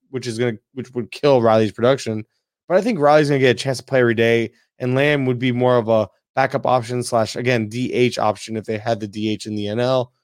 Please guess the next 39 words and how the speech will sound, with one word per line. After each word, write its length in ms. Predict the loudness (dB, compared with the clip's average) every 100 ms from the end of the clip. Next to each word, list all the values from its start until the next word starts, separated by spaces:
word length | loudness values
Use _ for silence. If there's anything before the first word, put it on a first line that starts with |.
| _ _ 0
But 360 | 2 0 -6 _ -12
with 100 | 0
that 180 | 2 2
said, 240 | 2 2
I 60 | 4
think 240 | 2 -2
we're 100 | -2
gonna 80 | -4
see 80 | -6
Swanson 400 | -4 -4 -2 -4
at 80 | -4
six, 420 | -2 -2 -2 -10 -10
Riley 340 | 0 2 2 0
at 100 | -2
five. 480 | 0 2 0 -2 -8 _ _ _ -2
And 460 | 0 0 -2 -6 -16 _
Swanson 400 | -8 -6 -4 -4
at 60 |
six, 320 | -4 -4 -4 -8
we 60 |
saw 180 | -6 -2
that 160 | 0 2
last 320 | 0 0 -4
year. 340 | -2 -2 -4 _ _ _ -12
Not 160 | -6 -4
the 60 |
best 300 | 0 0 0
for 120 | -2
his 160 | -2 -2
production, 560 | 0 0 0 -2 -4 0
but 260 | 0 0 _ -8
in 80 |
that 180 | -4 -2
lineup, 320 | 0 0 0
it's 140 | -4 -10
still 240 | -2 0
a 40 | 2
very 220 | 0 0
solid 420 | -6 -4 -4